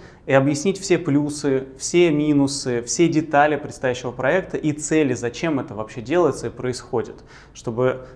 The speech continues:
си-, позиция, э, заказчика в данном случае была открытая и по отношению к вам,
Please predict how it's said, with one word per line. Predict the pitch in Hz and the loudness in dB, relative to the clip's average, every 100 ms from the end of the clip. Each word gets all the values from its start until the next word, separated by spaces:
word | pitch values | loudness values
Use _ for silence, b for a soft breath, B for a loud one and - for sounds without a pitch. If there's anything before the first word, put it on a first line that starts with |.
| - | -14
си-, | - - | -8 0
позиция, | - 135 190 196 165 131 113 - - | 4 4 2 0 2 2 2 -4 -8
э, | 113 117 113 | -2 2 2
заказчика | 117 131 156 123 131 117 | 2 0 0 -2 -4 -10
в | 107 | -4
данном | 123 123 | -2 -2
случае | 123 131 131 | -6 -10 -8
была | 117 131 135 | -2 2 2
открытая | - 160 156 - 117 | 0 0 0 0 -4
и | 107 117 | -4 -6
по | 113 | -6
отношению | 113 117 - 123 120 | -6 -6 -8 -8 -2
к | |
вам, | 147 180 196 | 2 2 0